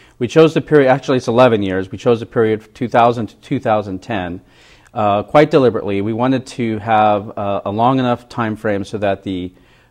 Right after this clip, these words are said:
uh, data was current, um, and it was robust, and it, we could see trends in it, uh, and gain understanding of what the numbers might tell us. Uh, recent enough to be, um, you know, current, like I said,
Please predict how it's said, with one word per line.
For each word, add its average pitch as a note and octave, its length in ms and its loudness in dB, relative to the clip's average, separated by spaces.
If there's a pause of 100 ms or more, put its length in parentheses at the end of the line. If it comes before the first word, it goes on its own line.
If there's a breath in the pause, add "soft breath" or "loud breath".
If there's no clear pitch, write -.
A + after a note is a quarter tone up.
uh, F#2+ 220 -14
data G#2+ 360 0
was G#2 200 -6
current, G2+ 420 -8 (600 soft breath)
um, F#2 520 -8 (140)
and G2+ 180 -8
it - 80 -10
was F#2+ 480 -8
robust, G#2 640 -2
and F#2+ 120 -2
it, F#2 140 -10
we G2+ 120 -8
could F#2+ 140 -12
see G#2+ 200 -8
trends G2+ 460 -6
in F#2+ 120 -8
it, F#2+ 180 -10 (520 soft breath)
uh, F#2+ 260 -6
and G2 180 -8
gain G#2 220 -2
understanding G#2 580 -6
of F#2+ 80 -8
what F#2+ 140 -8
the G#2 60 -6
numbers F#2+ 360 -8
might F#2+ 240 -10
tell - 240 -2
us. F#2 260 -4 (420 soft breath)
Uh, G2 300 -8
recent C#3 340 0
enough B2 300 0
to A#2 80 -10
be, A2 400 -4
um, F#2 420 -4
you F2+ 100 -12
know, - 120 -16
current, G#2 280 -4
like G2 140 -8
I G2+ 40 -10
said, F#2+ 340 -6